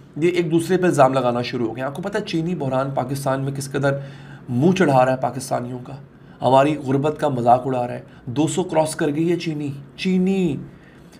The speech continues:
जब इमरान खान के दौर में पचासी रुपये हुई थी तो इन्होंने कितना शोर डाला था।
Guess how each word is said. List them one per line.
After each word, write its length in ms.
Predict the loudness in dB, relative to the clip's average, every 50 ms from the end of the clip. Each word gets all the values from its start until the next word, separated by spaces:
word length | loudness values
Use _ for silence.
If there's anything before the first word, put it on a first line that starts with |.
| -20 -20 -20 -10 -4
जब 100 | -2 0
इमरान 280 | 2 4 6 6 6 6
खान 220 | 4 2 0 0
के 100 | 2 2
दौर 200 | 2 4 4 4
में 200 | 2 0 -4 -4
पचासी 380 | -4 -2 2 2 2 2 0 -2
रुपये 240 | -4 -4 -4 -4 -4
हुई 200 | -2 -2 -2 -2
थी 120 | -2 -4
तो 100 | -4 -4
इन्होंने 240 | -4 -4 -4 -4 -4
कितना 340 | -4 -6 -6 -2 -2 -2 -2
शोर 360 | -2 -4 -2 0 0 2 4
डाला 300 | 4 4 4 4 2 -2
था। 260 | -4 -6 -12 -12 -14